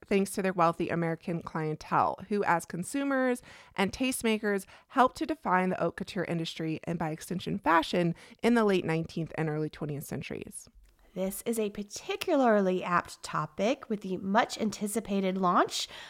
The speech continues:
Speaker 2: of season two of H B O's hit T V show, The Gilded Age, this week.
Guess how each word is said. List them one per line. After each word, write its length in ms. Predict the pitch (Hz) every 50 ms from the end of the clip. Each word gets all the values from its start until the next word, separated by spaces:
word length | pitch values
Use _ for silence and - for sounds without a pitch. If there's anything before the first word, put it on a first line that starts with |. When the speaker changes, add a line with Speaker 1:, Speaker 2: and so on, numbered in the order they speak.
| - - -
Speaker 2:
of 180 | 202 196 185
season 480 | 185 - - 240 240 254 226 233 233 214
two 340 | - - - 208 208 233 240
of 140 | 196 175 - -
H 300 | 175 190 185 - - -
B 160 | 185 180 170
O's 460 | 160 165 170 175 175 175 175 175 - -
hit 380 | - - - - 185 - - - _ _
T 180 | - - 277 294
V 100 | 285 240
show, 240 | - - 180 175 175
The 100 | 175 170
Gilded 360 | - 185 208 226 240 226 202
Age, 300 | 185 170 175 175 - -
this 220 | 190 175 - -
week. 440 | 180 170 160 170 208 269 - - -